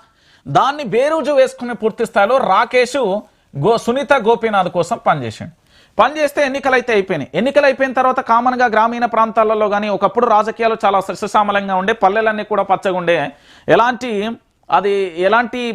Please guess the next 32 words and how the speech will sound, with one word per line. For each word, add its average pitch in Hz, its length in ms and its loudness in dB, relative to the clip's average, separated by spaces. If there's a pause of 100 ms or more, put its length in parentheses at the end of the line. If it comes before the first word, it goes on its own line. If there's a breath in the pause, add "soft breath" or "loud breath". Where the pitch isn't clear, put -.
(140)
బగ్గుమనే 226 400 0
వాతావరణం 208 460 -2
కానీ, 214 360 -4
కడప, 214 280 2
రాజ-, 196 340 2
రాయలసీమ 196 720 0
గలాంటి, 190 600 -2 (420 soft breath)
ఆ, 151 200 4
నీచమైన 233 560 -2
సంస్కృతి 170 480 -4
అయితే 151 140 -2
మన 160 160 -4
దగ్గర 120 180 -2
లేదు. 110 140 0
ఏంది 170 200 2
బాంబులు, 156 600 0
తా-, 147 380 2
సంపుకును, 160 520 -4
ఇవన్నీ 220 280 0
అయితే 214 160 -4
మన 214 160 -2
దగ్గర 156 300 0
లేవు. 156 380 -2 (1120 soft breath)
So 302 60 4
ఒక 277 140 2
విష 190 280 -4
సంస్కృతి 285 580 -4
అనేది 214 300 -2
ఈరోజు 208 300 -2
పల్లెలకు 208 420 2
దాకింది, 208 360 0
పట్టణంలో 208 640 0